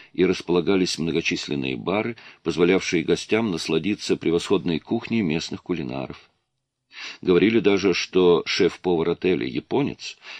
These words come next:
и отведать кулинарные изделия его рук приезжали гости даже из Стамбула и других городов Турции. Из холла отеля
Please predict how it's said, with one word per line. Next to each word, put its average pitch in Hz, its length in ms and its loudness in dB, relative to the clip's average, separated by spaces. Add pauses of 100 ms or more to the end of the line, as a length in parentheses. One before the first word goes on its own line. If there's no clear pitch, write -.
и - 100 2
отведать 90 640 4
кулинарные 85 580 0
изделия 80 400 0
его 76 220 0
рук 120 260 -2
приезжали 71 480 -2
гости 73 400 -2
даже 98 400 -2
из - 220 -8
Стамбула 104 640 -4 (260)
и 80 120 0
других 80 360 0
городов 87 360 -2
Турции. 65 500 -8 (1600)
Из 113 180 2
холла 175 460 6
отеля 80 580 0